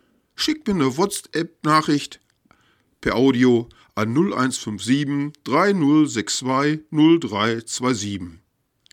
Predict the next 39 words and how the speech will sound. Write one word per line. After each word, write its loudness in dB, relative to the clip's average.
So -8
von -8
zwei 0
bis -6
fünf -6
Minuten -6
Länge. -8
Gerne 0
kannst -4
du -8
mir -4
auch -4
eine -8
M -10
P -2
drei -4
Nachricht -4
schicken. -10
Die -8
E-Mail-Adresse -2
hast -10
du -2
ja 0
gehört. -10
Gerne 2
kannst 0
du 0
dann 2
aber -2
auch -8
Werbung 2
für -4
deine 2
Seite 0
oder -2
Podcast -6
machen. -10
Kein 2
Problem. 0